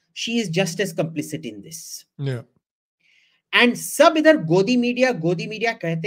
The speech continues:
Speaker 1: rehte hain. Notice nobody in the Canadian press has the guts to ask her, "You were a Ukraine expert. How did you not know about this?"
Speaker 2: Yep.
Speaker 1: Nobody has the guts to ask her, "When will you acknowledge the role of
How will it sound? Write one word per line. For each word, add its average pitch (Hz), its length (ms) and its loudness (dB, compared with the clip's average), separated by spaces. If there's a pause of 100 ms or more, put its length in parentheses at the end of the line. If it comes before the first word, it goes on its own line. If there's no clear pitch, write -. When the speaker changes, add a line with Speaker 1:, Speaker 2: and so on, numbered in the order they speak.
(100)
Speaker 1:
rehte 170 160 -8
hain. 196 220 -6
Notice 196 380 -6
nobody 285 640 2
in 302 100 0
the 254 220 0 (140)
Canadian 208 720 -4
press 165 500 -4 (920)
has 254 180 0
the 294 100 2
guts 180 460 -4
to 285 160 -4
ask 185 300 -6
her, 254 120 0
"You 160 340 -6
were 302 160 0
a 277 60 -2
Ukraine 190 640 -8
expert. 135 600 -10 (440)
How 277 260 2
did 330 200 -2
you 196 260 -6
not 208 300 -8
know 147 240 -6
about 113 360 -12 (100)
this?" - 280 -20 (200)
Speaker 2:
Yep. 127 240 -10
Speaker 1:
Nobody 320 420 2
has 294 160 2
the 262 80 -2
guts 185 360 -6
to 247 200 -12
ask 160 320 -6
her, 240 100 -4 (240)
"When 196 160 0
will 240 80 -8 (100)
you - 60 -12
acknowledge 165 500 -8
the 185 140 -6
role 156 240 -2
of 160 100 -6